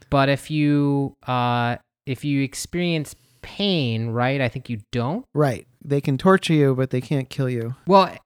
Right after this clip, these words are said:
Speaker 1: and I don't even know that they mentioned the torture thing, but that was, like, very clearly the implication.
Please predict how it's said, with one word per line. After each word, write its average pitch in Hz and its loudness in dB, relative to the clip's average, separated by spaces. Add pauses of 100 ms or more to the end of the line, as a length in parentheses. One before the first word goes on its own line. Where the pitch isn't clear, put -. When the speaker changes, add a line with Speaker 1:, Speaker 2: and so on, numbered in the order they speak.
(380)
Speaker 1:
and 165 0
I 185 2
don't 196 4
even 285 4
know 240 8
that 196 2
they 175 4
mentioned 160 2
the 135 -2 (140)
torture 160 -4
thing, 87 -10 (240)
but 151 0
that 214 6
was, 262 2
like, 226 2
very 156 2
clearly 156 0
the 127 -2
implication. 120 -4